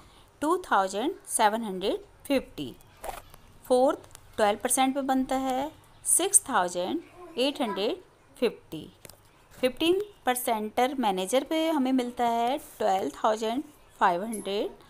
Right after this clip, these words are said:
eighteen percent manager पे हमें मिलते हैं ट्वेंटी टू थाउजेंड सेवन hundred। And जब हम senior manager यानी कि ट्वेंटी टू percenter हो जाते हैं तब हमारे को मिलते हैं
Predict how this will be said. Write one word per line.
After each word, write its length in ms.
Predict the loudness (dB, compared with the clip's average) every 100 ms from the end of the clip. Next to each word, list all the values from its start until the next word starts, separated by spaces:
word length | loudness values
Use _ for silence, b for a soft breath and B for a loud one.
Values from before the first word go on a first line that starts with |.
| B B B 0
eighteen 380 | 0 2 0 2
percent 400 | 0 2 0 2
manager 400 | 0 0 -2 -4
पे 100 | -2
हमें 200 | -2 -2
मिलते 320 | -4 -6 -2
हैं 180 | -2 -4
ट्वेंटी 400 | -2 -4 -2 -4
टू 360 | -2 0 0 -2 -14 -6 2
थाउजेंड 420 | 2 2 -2 -4
सेवन 460 | -4 -2 -2 -2 -4
hundred। 540 | -6 -4 -2 -2 -4 B B B B 0
And 360 | 0 2 -2 -2
जब 140 | 0
हम 240 | 0 -2 -4
senior 320 | -6 -2 0
manager 360 | 0 0 0 0
यानी 240 | 0 -2
कि 80 | -4
ट्वेंटी 360 | -4 -4 -4 -4
टू 120 | -4
percenter 500 | -2 -2 -2 -2 -4
हो 60 |
जाते 400 | -4 -6 -6 -4
हैं 240 | -2 -2 -4 B B B -2
तब 160 | 0
हमारे 380 | 0 0 0 -2
को 100 | -6
मिलते 360 | -8 -8 -8 -8
हैं 500 | -6 -6 -4 -4